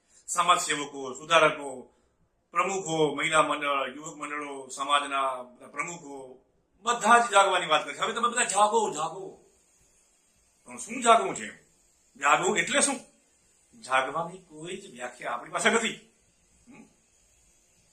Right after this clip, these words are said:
જે વ્યક્તિ જ્યાં છે, ત્યાંથી ઈ જાગવાની વાતની વ્યાખ્યા એની અલગ અલગ છે. તો જ્યારે હું કોઈ વાતની જાગવાની વાત કરું છું, તો એ મારો અર્થ કાંઈક અલગ છે.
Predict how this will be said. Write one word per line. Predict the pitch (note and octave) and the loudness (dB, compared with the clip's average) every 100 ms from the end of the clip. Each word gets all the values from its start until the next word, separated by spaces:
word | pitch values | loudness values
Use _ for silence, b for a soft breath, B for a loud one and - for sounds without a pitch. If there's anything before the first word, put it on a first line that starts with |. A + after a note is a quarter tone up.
| _ _ _ - | _ _ _ -8
જે | F3 G#3+ | 0 0
વ્યક્તિ | G#3 A#3 A#3+ | 0 -2 -4
જ્યાં | D#3+ F3+ | 0 0
છે, | E3+ F#3 G#3 | 2 0 0
ત્યાંથી | E3+ E3+ - | -4 -6 -8
ઈ | F#3+ F3 | -16 -2
જાગવાની | C#3+ C#3+ D3+ D#3 | 0 0 -2 -2
વાતની | C#3 C#3 C#3 - | 0 0 -2 -12
વ્યાખ્યા | C3+ C3+ E3+ | -14 -10 -10
એની | - F#3+ | -10 -10
અલગ | F#3+ - | -10 -10
અલગ | - | -14
છે. | - - _ _ _ _ _ _ _ _ _ _ _ _ - | -20 -20 _ _ _ _ _ _ _ _ _ _ _ _ -10
તો | |
જ્યારે | F3 G3+ F#3+ | 2 4 4
હું | F#3+ A#3 | 2 -2
કોઈ | B3+ B3 | 0 6
વાતની | A3 A3 A3+ | 6 6 -4
જાગવાની | F3 F3+ F3+ F#3+ | 0 0 0 0
વાત | F3 E3+ | 2 2
કરું | E3 F#3 E3 | 0 -6 -8
છું, | C3+ D3+ | -10 -12
તો | F#3+ | -10
એ | G3+ | -4
મારો | G#3 | -4
અર્થ | G#3+ A3 A3+ | -2 -6 -8
કાંઈક | A#3 | -6
અલગ | A#3+ A#3 | -4 -6
છે. | - A3 | -8 -16